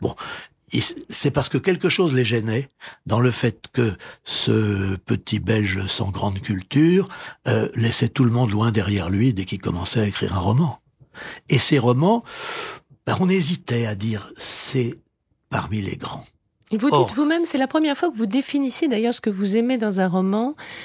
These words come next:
Speaker 2: parce que dans ce fameux article de Match dont parle Hélène Renard, vous dites à un moment donné, j'ai pas le texte sous les yeux, mais vous dites que précisément en deux secondes, dès la première phrase, on bascule dans un
Speaker 1: Oui,
Speaker 2: univers.
Speaker 1: oui,
Speaker 2: Et que
Speaker 1: oui.
Speaker 2: pour vous, finalement, bah, c'est ça un roman.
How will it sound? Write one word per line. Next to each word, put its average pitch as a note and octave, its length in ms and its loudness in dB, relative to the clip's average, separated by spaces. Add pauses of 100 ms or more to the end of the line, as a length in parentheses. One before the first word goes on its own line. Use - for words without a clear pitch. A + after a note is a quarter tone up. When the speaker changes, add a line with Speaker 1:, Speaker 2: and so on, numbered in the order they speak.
(180)
Speaker 2:
parce G3+ 180 0
que A#3 80 2
dans G#3+ 140 2
ce - 100 -6
fameux B3 320 2
article G#3+ 340 -2
de F#3+ 120 0
Match G3+ 600 -2
dont F#3 240 0
parle G3+ 280 0
Hélène F3+ 280 0
Renard, F#3 460 0 (540)
vous F3+ 120 0
dites C4 240 0
à A#3 60 4
un G#3+ 40 2
moment G3 260 2
donné, G3 280 2
j'ai F#3+ 140 -2
pas F#3 100 2
le F#3 60 0
texte G3+ 240 -2
sous - 80 -2
les F#3 220 0
yeux, A#3+ 120 2
mais A3+ 100 0
vous F#3 140 -2
dites A#3 280 -2 (500)
que A3+ 400 2
précisément A3+ 760 0
en G3 220 2 (140)
deux G3+ 200 2
secondes, B3+ 540 0
dès G3+ 140 2
la G3+ 100 2
première G3 320 0
phrase, A3 320 0
on F#3+ 80 2
bascule A3 760 0 (520)
dans G3+ 260 2
un G3+ 60 4
Speaker 1:
Oui, G3 80 2
Speaker 2:
univers. C#3+ 640 0
Speaker 1:
oui, F#3+ 60 4
Speaker 2:
Et - 40 2
que G#3+ 100 2
Speaker 1:
oui. F#3+ 60 -2
Speaker 2:
pour G#3 160 2
vous, F#3+ 200 -2
finalement, E3+ 460 0
bah, E3+ 140 0
c'est - 140 -2
ça - 220 -4
un C#3 80 -2
roman. C3+ 420 -4